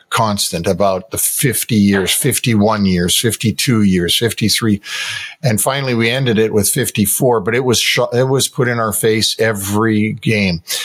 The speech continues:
And one of the Leaf, uh, management people that I was talking to about this, and wh-, why isn't it brought up more often? I said, "Because, you know, it got shoved in our face every day."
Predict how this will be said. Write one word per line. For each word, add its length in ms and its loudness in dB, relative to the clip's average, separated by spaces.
And 240 0
one 180 2
of 100 -2
the 100 2
Leaf, 560 -2
uh, 180 4
management 540 0
people 320 0
that 100 2
I 80 2
was 220 0
talking 400 0
to 180 2
about 320 0
this, 220 0
and 160 2
wh-, 200 2
why 260 2
isn't 420 2
it 180 0
brought 260 0
up 200 0
more 260 4
often? 360 0
I 120 0
said, 300 -2
"Because, 480 -2
you 100 0
know, 140 0
it 60 -4
got 160 -2
shoved 320 0
in 80 0
our 200 0
face 400 0
every 300 0
day." 400 0